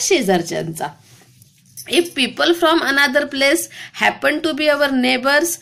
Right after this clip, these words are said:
we naturally get to know about their food and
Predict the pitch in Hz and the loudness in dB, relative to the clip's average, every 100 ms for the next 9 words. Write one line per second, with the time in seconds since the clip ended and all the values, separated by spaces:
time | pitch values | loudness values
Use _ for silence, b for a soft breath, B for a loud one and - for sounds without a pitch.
0 | B B 196 262 254 240 214 - 269 294 | B B -4 0 2 2 2 0 -4 0
1 | 285 220 220 214 - 214 220 277 208 180 | 0 2 2 0 -4 -4 -4 0 0 2
2 | 180 185 170 180 175 175 - 294 330 190 | 2 2 4 4 4 0 -4 -4 0 2
3 | 196 | 0